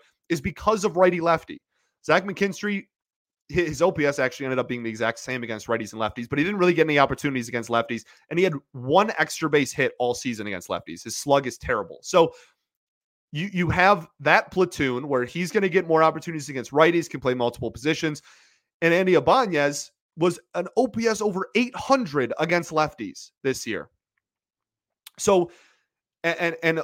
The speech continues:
was below league average against righties. And so I, I think having, okay, we need, uh, the, the value in, in Andy Ibanez coming off the bench late in a game could be great, could be immense, to be honest with you.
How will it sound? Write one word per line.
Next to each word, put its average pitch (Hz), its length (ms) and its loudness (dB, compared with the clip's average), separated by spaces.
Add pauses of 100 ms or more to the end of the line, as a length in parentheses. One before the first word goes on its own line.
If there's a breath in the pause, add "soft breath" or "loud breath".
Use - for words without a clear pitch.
was 175 220 2
below 147 320 6
league 147 240 0
average 135 260 0
against 165 220 -8
righties. 190 440 -6 (460)
And 170 180 2
so 185 320 2 (200)
I, 147 160 -4
I 160 120 4
think 233 480 -4
having, 156 760 -2
okay, 160 440 2 (640)
we 160 440 -4
need, 196 440 -6 (220)
uh, 147 160 -6 (220)
the, 196 180 -2
the 175 120 -4
value 226 500 0
in, 170 100 -4 (140)
in 175 180 0
Andy 180 320 -2
Ibanez 151 600 4
coming 165 260 -6
off 151 180 4
the 143 80 -10
bench 135 280 -2
late 127 160 0
in 120 80 -10
a 120 60 -6
game 117 360 -4
could 190 240 -2
be 208 140 -6
great, 147 560 -2 (540)
could 214 160 0
be 226 200 -2
immense, 175 600 -2
to 147 100 -4
be 139 140 2
honest 123 280 0
with 104 160 -8
you. 82 160 -14